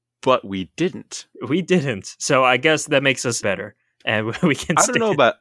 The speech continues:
Speaker 1: I don't know about <laughs> infinitely,
Speaker 2: Yeah,
Speaker 1: but at least
Speaker 2: no.
Speaker 1: we still have 'em.
Speaker 2: <laughs> Yeah, we
Speaker 1: <laughs> Like
Speaker 2: still got 'em. But with the D M Z, there's hope. I'm not saying it's definite. I'm saying it's a possibility. You know what? If they return, that would be incredible.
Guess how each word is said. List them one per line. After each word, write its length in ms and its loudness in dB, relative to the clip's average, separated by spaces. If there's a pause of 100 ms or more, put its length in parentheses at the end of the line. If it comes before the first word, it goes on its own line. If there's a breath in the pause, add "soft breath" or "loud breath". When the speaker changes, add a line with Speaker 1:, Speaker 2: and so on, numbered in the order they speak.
(120)
Speaker 1:
I 40 2
don't 120 0
know 60 0
about 280 0
<laughs> 40 -2
infinitely, 600 2
Speaker 2:
Yeah, 80 -2
Speaker 1:
but 120 4
at 60 -2
least 220 -2
Speaker 2:
no. 80 2
Speaker 1:
we 80 2
still 260 2
have 240 6
'em. 280 -6
Speaker 2:
<laughs> 60 -20
Yeah, 240 0
we 140 0
Speaker 1:
<laughs> 0 -
Like 60 2
Speaker 2:
still 200 -4
got 260 -4
'em. 160 -10
But 280 2 (120)
with 220 2
the 80 0
D 200 -2
M 140 0
Z, 340 0
there's 280 0
hope. 320 -4 (800)
I'm 180 2
not 240 0
saying 260 0
it's 140 -4
definite. 460 0
I'm 160 0
saying 260 -2
it's 140 -8
a 40 -10
possibility. 920 -2 (360)
You 100 -8
know 160 0
what? 220 0 (220)
If 200 -2
they 140 2
return, 640 -2
that 300 -2
would 180 0
be 180 0
incredible. 680 -4